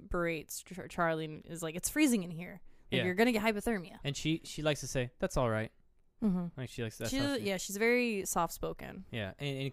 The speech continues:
Speaker 2: you know, you, you would, I guess, think that she's got, you know, mental issues or something. She's slower.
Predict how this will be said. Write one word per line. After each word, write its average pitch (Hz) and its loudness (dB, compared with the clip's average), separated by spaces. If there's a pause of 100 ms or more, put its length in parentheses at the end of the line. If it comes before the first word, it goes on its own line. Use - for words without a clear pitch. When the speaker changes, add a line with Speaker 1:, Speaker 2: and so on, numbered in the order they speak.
(100)
Speaker 2:
you 156 -4
know, 98 -6
you, 123 -8
you 123 -4
would, 123 -4 (840)
I - -10
guess, 131 -4
think 135 -2
that 120 -6
she's 123 -8
got, 113 -4 (1400)
you 131 -6
know, 104 -4
mental 117 -2
issues 131 -4
or 110 -6
something. 120 -6
She's 123 -8
slower. 120 0